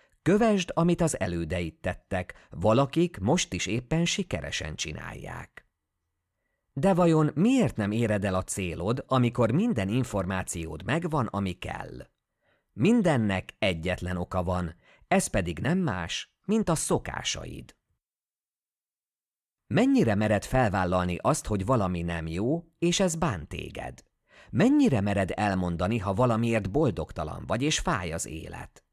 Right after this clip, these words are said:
Amikor megkérdezik, hogy vagy, mi a válasz szinte mindig? „Minden oké, köszönöm, jól vagyok.” A valódi probléma az, hogy nem csak másnak hazudunk,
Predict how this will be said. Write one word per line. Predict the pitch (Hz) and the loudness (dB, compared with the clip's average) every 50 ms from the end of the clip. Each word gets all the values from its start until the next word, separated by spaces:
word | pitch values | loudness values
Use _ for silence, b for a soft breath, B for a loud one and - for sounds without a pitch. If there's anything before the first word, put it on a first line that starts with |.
| B B B B B | B B B B B
Amikor | B 139 135 131 123 - 123 113 107 | B 4 4 4 4 4 2 2 4
megkérdezik, | 131 156 160 - - 110 95 85 98 90 - 92 82 | 2 2 0 0 0 -2 0 0 -2 -2 -2 -4 -6
hogy | - - 104 107 90 101 | -4 -2 -2 -2 0 0
vagy, | 107 127 139 139 131 131 - _ - | 0 0 0 0 -2 -6 -16 _ -6
mi | - 98 143 208 240 | 0 2 4 4 4
a | 220 135 92 | 4 2 2
válasz | 82 92 85 80 78 78 82 - | 2 0 -2 -2 -2 -4 -6 -6
szinte | - - 101 90 87 85 - 85 | -4 -4 -2 -2 -2 -2 -2 -2
mindig? | 85 85 82 80 76 71 78 82 82 78 - - _ _ _ _ _ _ _ _ | -2 -2 -4 -6 -6 -6 -6 -8 -8 -8 -12 -16 _ _ _ _ _ _ _ _
„Minden | - 208 196 160 131 107 113 107 101 | 0 2 4 4 4 4 4 4 2
oké, | 98 98 - - 101 127 170 | 2 0 -2 -2 0 0 0
köszönöm, | 180 - - 135 - 120 113 143 165 170 | 0 0 -2 0 0 0 0 2 2 2
jól | 139 90 73 62 - | 0 0 -2 -4 -8
vagyok.” | - - - - - - - _ - - _ _ _ _ _ _ _ _ B B B B B B | -8 -10 -12 -12 -12 -14 -16 _ -20 -20 _ _ _ _ _ _ _ _ B B B B B B
A | B 143 147 | B 2 4
valódi | 160 254 269 262 220 139 135 127 | 4 4 2 2 2 2 2 2
probléma | 127 160 190 180 131 120 110 101 98 95 | 2 2 2 2 2 2 2 2 0 0
az, | - - 131 156 147 120 - - b b | 0 0 2 2 2 0 -2 -8 b b
hogy | b - 131 151 | b 0 2 2
nem | 170 247 262 233 | 2 2 0 0
csak | - - 98 - | 0 -2 -2 -2
másnak | - 101 95 90 - - - 101 95 - | -2 -2 -2 -2 -4 -4 -4 -4 -2 0
hazudunk, | 117 120 120 131 127 123 131 131 127 131 127 | 0 0 0 0 0 0 0 0 -2 -2 -6